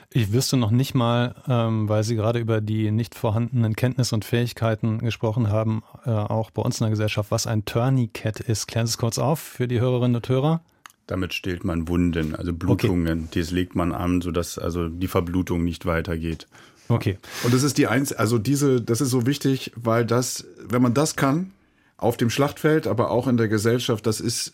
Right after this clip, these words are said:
Speaker 3: sozusagen, das rettet die meisten Leben, weil das Stillen von Blutungen so schnell wie möglich einen Unterschied macht. Übrigens auch einen Unterschied zwischen den russischen und den ukrainischen Streitkräften.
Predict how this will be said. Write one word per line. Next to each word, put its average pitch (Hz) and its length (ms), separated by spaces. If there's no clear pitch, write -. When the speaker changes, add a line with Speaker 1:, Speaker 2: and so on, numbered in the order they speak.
Speaker 3:
sozusagen, 120 320
das 117 240
rettet 131 280
die 127 60
meisten 123 500
Leben, 117 360
weil 107 100
das 107 160
Stillen 135 340
von 123 200
Blutungen 120 580
so 110 140
schnell 117 260
wie 120 60
möglich 113 440
einen 135 220
Unterschied 156 560
macht. 135 240
Übrigens 131 280
auch 120 100
einen 139 80
Unterschied 139 420
zwischen 127 300
den 110 100
russischen 131 480
und 110 120
den 101 100
ukrainischen 120 540
Streitkräften. 113 680